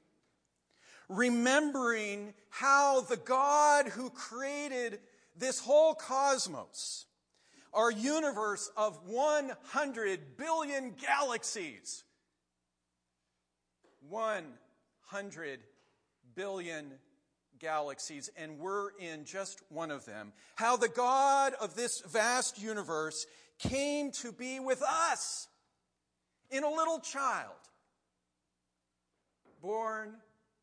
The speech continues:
in the little town of Bethlehem. And what is his name but Emmanuel, God with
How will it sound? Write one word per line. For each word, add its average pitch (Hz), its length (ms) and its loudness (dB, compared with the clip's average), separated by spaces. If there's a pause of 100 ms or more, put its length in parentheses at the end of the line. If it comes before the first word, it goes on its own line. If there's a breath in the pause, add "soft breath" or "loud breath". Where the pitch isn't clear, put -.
(880)
in 165 100 -16
the 175 60 -12
little 190 280 -8
town 180 500 -12 (960)
of 151 180 -14
Bethlehem. 113 440 -12 (1600 soft breath)
And 226 200 -4
what 254 220 6
is 262 420 -4 (140)
his 247 360 -6
name 220 600 -6 (340 soft breath)
but 220 360 2 (420)
Emmanuel, 202 1000 -8 (520)
God 208 760 -2 (400)
with 294 380 -6